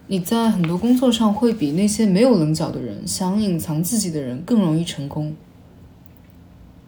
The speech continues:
OK，我们再回到上面，我说可以看一些纪录片、真人秀还有美剧，虽然他们都是经过艺术加工的，但是他们所反映的也是现实的一部分，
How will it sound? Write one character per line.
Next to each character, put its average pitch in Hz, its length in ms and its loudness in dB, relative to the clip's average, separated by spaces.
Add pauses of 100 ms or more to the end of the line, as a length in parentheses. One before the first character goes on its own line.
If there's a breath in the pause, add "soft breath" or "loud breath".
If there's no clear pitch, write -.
(460 loud breath)
OK， 277 240 4
我 233 60 6
们 170 120 2
再 220 160 2
回 185 220 -2
到 185 160 -2
上 202 180 -4
面， 165 260 -2
我 160 100 -4
说 247 320 0 (720 loud breath)
可 285 120 4
以 269 100 10
看 269 220 2
一 254 60 8
些 247 180 2
纪 262 140 -2
录 240 140 0
片、 247 360 4
真 262 160 0
人 196 160 2
秀 208 220 0
还 190 140 0
有 202 80 2
美 175 160 0
剧， 156 320 -10 (420 soft breath)
虽 320 180 6
然 254 140 10
他 254 80 6
们 262 120 6
都 262 120 4
是 240 100 2
经 254 180 2
过 247 180 6
艺 247 100 6
术 208 140 -2
加 208 200 -2
工 214 220 0
的， 180 120 -2
但 233 140 -2
是 240 120 -4
他 247 160 -2
们 233 140 2
所 202 240 -2
反 202 320 -4
映 196 140 0
的 165 120 -2
也 113 120 -6
是 - 220 -6
现 262 240 2
实 151 160 -2
的 143 60 -4
一 135 100 -4
部 - 160 -8
分， 165 240 -8